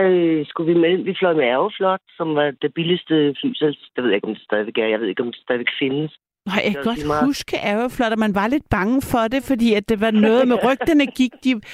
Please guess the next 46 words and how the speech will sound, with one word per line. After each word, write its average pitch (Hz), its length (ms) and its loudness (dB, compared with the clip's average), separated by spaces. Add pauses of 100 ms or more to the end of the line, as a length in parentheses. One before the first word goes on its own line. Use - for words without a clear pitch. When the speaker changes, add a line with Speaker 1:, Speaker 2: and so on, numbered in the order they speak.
(120)
Speaker 2:
at 214 120 0
det 233 80 -2
var 226 60 -2
sådan 233 100 -2
noget 226 140 2
skrammel, - 500 -2
og 214 80 0
det 240 80 2
måske 233 300 0 (220)
faldt 214 240 -2
ned, 202 100 0
men 202 140 2
det 190 80 0
var 180 100 -4 (100)
klart - 280 0
det - 0 -
Speaker 1:
Det 190 100 -2
var - 120 -8
Speaker 2:
billigste. 170 440 2
Speaker 1:
også, - 260 -4 (300)
det 170 120 -8
var 165 120 -4
også 151 140 -6
noget 156 180 -4
skrammel. 147 400 -2
Jeg 151 100 -2
kan 165 140 -4
huske, 180 340 -8
på 151 60 2
vej 185 260 0
derude, 170 380 -2 (120)
der, 175 100 -2 (360)
da - 60 -14 (100)
vi 170 120 0
var 165 60 0
kommet 160 300 -2
lidt 180 140 -2
op 170 180 -2
i 180 40 0
højden, 151 420 -4
så 175 60 -6
dryppede 165 480 0
den 170 140 4
i 151 40 2
hovedet 151 380 0 (100)
med, 143 200 0